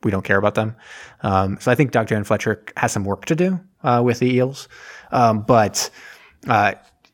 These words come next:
she's kinda like, they, they are here for peace. They're not here to, like,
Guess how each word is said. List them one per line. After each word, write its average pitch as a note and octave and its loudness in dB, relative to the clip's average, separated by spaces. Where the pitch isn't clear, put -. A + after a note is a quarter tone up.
she's - 0
kinda A#2+ 2
like, G2 -2
they, A2 2
they A2+ 0
are G2+ -2
here G2 -4
for F#2+ -8
peace. - -14
They're A2+ 2
not A#2+ 2
here G2+ -2
to, - -6
like, A2+ -8